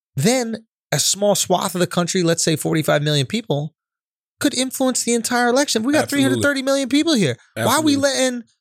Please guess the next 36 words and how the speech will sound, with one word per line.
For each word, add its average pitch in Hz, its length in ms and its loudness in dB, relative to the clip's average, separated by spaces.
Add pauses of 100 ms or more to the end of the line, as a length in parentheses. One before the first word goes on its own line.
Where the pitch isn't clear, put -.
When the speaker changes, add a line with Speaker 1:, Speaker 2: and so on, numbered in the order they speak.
(140)
Speaker 1:
these 240 160 2
politicians 240 560 0
pander 233 360 -4
to 190 160 -4
forty-five 233 520 -2
million 214 240 0
over 202 160 2
here 208 200 0 (220)
or 151 80 0
forty-five 208 500 2
million 196 240 0
over 185 120 0
here? 196 140 0 (180)
This 370 120 0
is - 60 -6
why 294 120 4
our 254 100 0
politics 247 420 -6
is - 100 -2
so 240 140 0
extreme 240 380 -4
anyway, 226 340 0
'cause - 260 -2
only 254 240 2
the 233 120 0
extremes 233 440 -4
vote. 262 320 0 (220)
And 190 120 0
all 247 140 4
of 254 80 -2
us 254 160 0
in 247 80 -2
the 220 60 0
middle 262 240 2
are 220 100 2
like, 190 240 0